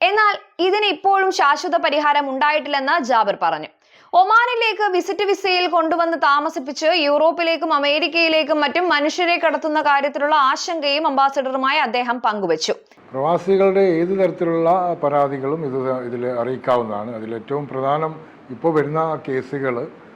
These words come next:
Speaker 2: ആ, കൂടുതലായിട്ടും തൊഴിൽ തർക്കങ്ങൾ വരുന്നുണ്ട്. തൊഴിൽ തർക്കങ്ങൾ വിദേശ രാജ്യങ്ങളിലാകുമ്പോൾ അത് പ്രയാസമാണ്. വിദേശ രാജ്യങ്ങളിലുള്ള പൗരന്മാരോ സ്ഥാപനങ്ങളുമായിട്ട് പ്രയാസമാണ്. നേരെ മറിച്ച് മലയാളികൾ തമ്മിലാണെങ്കിൽ അത്, ആ, പരിഹരിക്കുന്നുണ്ട്, അതിൽ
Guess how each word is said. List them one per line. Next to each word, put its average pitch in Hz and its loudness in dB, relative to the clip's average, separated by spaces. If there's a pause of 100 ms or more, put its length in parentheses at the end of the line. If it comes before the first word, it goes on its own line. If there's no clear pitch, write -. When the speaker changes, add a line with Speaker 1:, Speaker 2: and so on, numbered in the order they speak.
(160)
Speaker 2:
ആ, 127 -12 (540)
കൂടുതലായിട്ടും 135 -2
തൊഴിൽ 131 -6
തർക്കങ്ങൾ 151 -2
വരുന്നുണ്ട്. 107 -8 (420)
തൊഴിൽ 131 -8
തർക്കങ്ങൾ 165 0 (220)
വിദേശ 143 -4
രാജ്യങ്ങളിലാകുമ്പോൾ 151 0
അത് 143 -6
പ്രയാസമാണ്. 120 -6
വിദേശ 131 -8
രാജ്യങ്ങളിലുള്ള 135 -4 (360)
പൗരന്മാരോ 139 -2
സ്ഥാപനങ്ങളുമായിട്ട് 127 -4
പ്രയാസമാണ്. 117 -8 (440)
നേരെ 135 -6
മറിച്ച് 151 -4
മലയാളികൾ 160 0
തമ്മിലാണെങ്കിൽ 135 -2
അത്, 123 -4
ആ, 110 -10
പരിഹരിക്കുന്നുണ്ട്, 113 -8
അതിൽ 113 -6